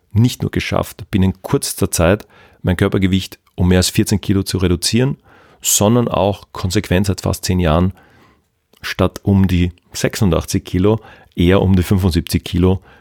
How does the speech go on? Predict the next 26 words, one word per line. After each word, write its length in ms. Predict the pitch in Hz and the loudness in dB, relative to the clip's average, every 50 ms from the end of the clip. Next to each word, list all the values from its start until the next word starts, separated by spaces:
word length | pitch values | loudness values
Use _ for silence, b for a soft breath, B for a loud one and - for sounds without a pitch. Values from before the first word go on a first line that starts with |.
| b b | b b
zu 220 | b - 101 - - | b -2 -2 0 0
halten. 380 | 82 80 85 - - 73 67 - _ B B B B B B B B B B | 0 0 -2 -2 -4 -10 -10 -12 _ B B B B B B B B B B
Durch 140 | - 95 92 | -4 -2 -2
ein 80 | 101 95 | -2 0
paar 240 | - 90 95 - | 0 -2 0 0
Umstellungen 640 | - 113 110 107 - - 104 95 98 98 92 92 95 | 0 0 0 0 0 2 2 2 4 4 2 2 2
in 140 | 98 92 90 | 0 0 0
meiner 380 | - 85 87 87 87 85 85 - b b b b | 0 0 0 2 0 0 -2 -4 b b b b
Ernährung, 680 | b - 82 90 90 98 104 92 90 98 95 90 90 - | b -2 0 2 4 4 4 4 4 2 2 2 2 0
im 180 | - - 120 110 | 0 0 2 2
Lifestyle, 640 | 98 82 78 87 92 - - - 92 92 90 90 - _ _ - | 2 0 -2 -2 -4 -6 -2 0 0 2 0 0 -4 _ _ 0
die 60 | 120 | 2
mich 180 | 151 135 - | 2 2 2
eigentlich 280 | 87 87 92 87 - - | 0 0 0 -2 -4 -4
bis 160 | - 98 - | -4 -4 -2
heute 260 | - 73 78 - 87 | -2 -2 -2 -2 -4
begleiten. 580 | - - - - - - 67 - - - 92 92 b b b b b b b b b b b b b b b _ _ _ - | -4 -4 -6 -4 -4 -4 -4 -4 -6 -8 -14 -14 b b b b b b b b b b b b b b b _ _ _ -2
Wenn 140 | 95 107 110 | 2 2 4
ich 80 | 120 | 4
so 100 | 107 107 | 4 2
nachdenke, 520 | 110 113 135 - - 107 98 117 131 127 - - | 2 2 0 0 0 0 0 0 0 -4 -6 -6
dann 200 | - 104 95 92 | -2 0 0 2
hat 420 | 98 98 98 95 95 - - - - | 2 2 2 0 -2 -6 -18 -10 -4
Timothy 340 | - 107 107 98 - 104 | 0 0 2 2 2 0
Ferriss 760 | 92 - - 90 90 98 101 104 104 - - - - - - _ _ _ _ _ | -2 0 2 2 2 4 2 2 0 -2 -4 -6 -6 -8 -12 _ _ _ _ _
wohl 360 | - 87 90 95 95 98 - | -8 -4 -2 0 0 0 -2